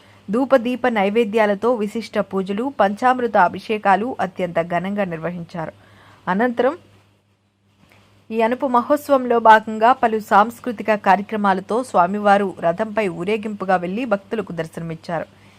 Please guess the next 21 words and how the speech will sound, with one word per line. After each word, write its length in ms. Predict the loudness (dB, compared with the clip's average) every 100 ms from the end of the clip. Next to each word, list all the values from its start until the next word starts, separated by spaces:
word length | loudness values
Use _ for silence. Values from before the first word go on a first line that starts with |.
| -20 _ _ -10
ఈ 40 |
సందర్భంగా 560 | -4 0 4 2 4 4
భారీ 380 | 6 4 4 2
సంఖ్యలో 400 | -2 -2 -2 0
భక్తులు 380 | 0 -2 -4 -4
స్వామివారిని 640 | 2 2 4 0 0 0
దర్శించుకుని 680 | -4 -6 -6 -10 -10 -10 -10 -10 -20 -20 -20 2
స్వామివారి 560 | 6 6 6 2 2
కృపాకటాక్షాలు 880 | 2 -2 2 2 2 -4 -2 0 0
పొంది 280 | -2 -6 -4
ఉన్నారు. 360 | -6 -4 -4 -4
అలాగే 400 | -6 -2 -2 -2 -4 -6 -20 _ -2
ఈ 100 | 0
అనుపు 260 | 2 0
మహోత్సవంలో 720 | 2 2 2 -2 0 0 2
పలు 240 | 2 0 0 -2
చోట్ల 260 | -2 0 0
ఉట్టులు 400 | 0 -4 -4 -2
కొట్టే 320 | -2 -2 0
కార్యక్రమం 600 | 4 2 2 -4 -4 -4
నిర్వహించారు. 640 | -8 -6 -6 -6 -4 -4